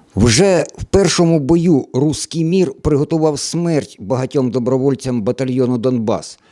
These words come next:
Але Бог охоронив Олексія Антіпова, хоча найстрашніше було попереду.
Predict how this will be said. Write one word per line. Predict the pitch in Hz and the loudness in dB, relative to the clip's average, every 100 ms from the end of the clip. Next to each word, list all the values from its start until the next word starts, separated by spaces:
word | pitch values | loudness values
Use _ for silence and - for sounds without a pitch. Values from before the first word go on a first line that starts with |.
| _ | _
Але | - 139 156 - | -4 0 0 0
Бог | 131 151 143 - | -2 0 -2 -2
охоронив | 156 131 165 160 123 104 | -6 -4 -2 -2 -2 -4
Олексія | - 110 110 - 127 110 - | -4 -6 -6 -6 -4 -4 -4
Антіпова, | 123 113 117 90 71 64 - _ | -6 -4 -6 -6 -8 -12 -20 _
хоча | - 120 147 110 - | -10 -2 -2 -2 -4
найстрашніше | 123 - 135 - 180 160 127 98 | -6 -4 -6 -4 -4 -2 -4 -4
було | 127 139 135 117 | -4 0 0 0
попереду. | 117 104 87 78 65 | -2 -4 -6 -8 -18